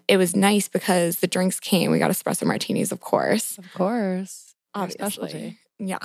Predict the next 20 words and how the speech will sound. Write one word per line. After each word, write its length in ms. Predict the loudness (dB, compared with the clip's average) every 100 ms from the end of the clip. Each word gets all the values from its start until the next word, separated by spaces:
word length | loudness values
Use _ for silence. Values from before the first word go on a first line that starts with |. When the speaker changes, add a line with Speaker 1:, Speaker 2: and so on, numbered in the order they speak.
| -6
Speaker 1:
And 120 | 2 4
we 60 |
were 120 | 4 2
actually, 520 | 0 0 0 0 -2
we 120 | -2
were 60 | -2
actually 260 | -2 -4
at 80 | -4
the 80 | -4
rooftop 480 | -6 -6 -4 -4 -4
of 240 | -6 -8
the 120 | -10 -8
Surveyor, 540 | -6 -4 -2 -2 -2
which 180 | -4 -4
is 140 | -8
funny 320 | -2 0 0
because 800 | 0 -2 2 2 2 0 -8 -12 -4
Speaker 2:
How 140 | 2
was 160 | 4 6
it? 320 | 4 4